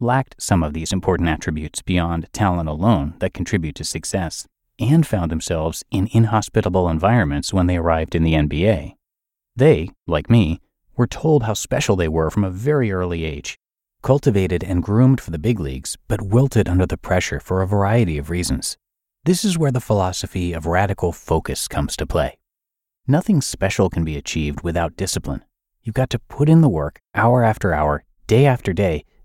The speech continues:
until the desired results are achieved. The book talks about breaking down large goals into a series of O K Rs, or objectives with linked key results. Each quarter, an individual or team should set a very few master objectives,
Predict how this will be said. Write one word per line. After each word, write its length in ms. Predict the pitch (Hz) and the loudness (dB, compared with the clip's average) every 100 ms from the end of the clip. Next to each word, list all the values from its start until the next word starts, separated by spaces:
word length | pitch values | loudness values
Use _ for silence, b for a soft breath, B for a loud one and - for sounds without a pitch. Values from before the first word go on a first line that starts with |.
| _ | _
until 280 | 110 120 117 | -2 2 4
the 120 | 131 | 4
desired 480 | 123 104 85 82 82 | 4 4 2 2 0
results 400 | 87 120 123 - | 2 4 2 0
are 80 | 65 | -4
achieved. 500 | - 73 69 - - _ _ _ _ _ _ _ | -6 -6 -8 -10 -18 _ _ _ _ _ _ _
The 80 | 139 | 0
book 180 | 220 - | 0 0
talks 260 | 160 143 | 0 2
about 280 | 127 104 90 | 4 4 2
breaking 320 | 95 98 98 | 0 2 2
down 400 | 87 85 85 80 | 4 2 2 2
large 340 | 80 101 107 - | 2 4 2 -2
goals 380 | 76 67 71 - | -4 -4 -8 -4
into 260 | 98 - | -4 -2
a 60 | 101 | -4
series 480 | - 82 80 80 87 | -2 -2 -2 -4 -2
of 240 | 85 78 - | -2 -2 -2
O 160 | 107 101 | 0 2
K 240 | 101 87 | 0 4
Rs, 320 | 110 - - - _ _ | 2 2 -8 -16 _ _
or 260 | - 101 98 - | 2 4 2 -2
objectives 640 | 87 120 143 - 76 - | -2 2 2 0 -6 -6
with 200 | 95 90 | -6 -4
linked 380 | 95 110 123 - _ | 2 2 2 0 _
key 240 | - 90 | -2 -2
results. 640 | 78 76 101 - - - _ _ _ _ _ _ - | -2 2 2 0 -8 -12 _ _ _ _ _ _ -6
Each 240 | 175 - | -6 -2
quarter, 320 | - 87 78 | 2 2 2
an 160 | 80 95 | -2 0
individual 640 | 107 143 127 113 104 98 | 4 4 4 2 2 2
or 80 | 87 | -4
team 280 | - 78 73 | -4 -2 -2
should 200 | - 90 | -4 -4
set 180 | - 101 | -2 -2
a 80 | |
very 360 | 92 - 92 196 | -4 2 2 2
few 500 | - - 123 123 82 | -2 -2 2 2 2
master 540 | 90 101 110 - 101 | 0 0 -2 -2 -4
objectives, 640 | 87 80 82 - 87 - | -4 -4 -6 -6 -18 -16